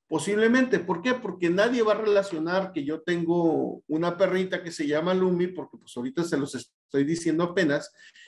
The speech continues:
y menos lo van a relacionar con este número. No es una palabra posiblemente que encontremos en un diccionario,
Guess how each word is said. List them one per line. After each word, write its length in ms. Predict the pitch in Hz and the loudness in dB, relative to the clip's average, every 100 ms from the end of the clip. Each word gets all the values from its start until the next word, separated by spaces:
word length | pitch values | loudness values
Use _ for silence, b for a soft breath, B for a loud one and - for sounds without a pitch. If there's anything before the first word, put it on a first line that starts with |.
| B | B
y 160 | - 165 | 2 4
menos 340 | 165 196 247 | 6 6 6
lo 100 | 208 | 4
van 120 | 160 175 | 2 0
a 60 | |
relacionar 500 | 165 156 139 139 135 | -2 -4 -4 -6 -4
con 160 | 151 135 | -4 -4
este 240 | 120 151 | -4 -4
número. 380 | 170 185 139 117 _ _ _ | 0 2 2 -2 _ _ _
No 180 | 147 185 | 4 6
es 140 | 208 | 4
una 200 | 220 202 | 2 0
palabra 380 | 196 180 180 196 | 2 0 0 -2
posiblemente 640 | 165 143 165 175 170 170 165 | -4 -2 0 0 0 -4 -4
que 80 | |
encontremos 560 | 165 147 143 165 175 170 | -6 -6 -2 0 0 0
en 100 | 139 | 0
un 120 | 151 | -2
diccionario, 720 | 160 - 208 220 208 226 - | -4 0 2 4 4 0 -4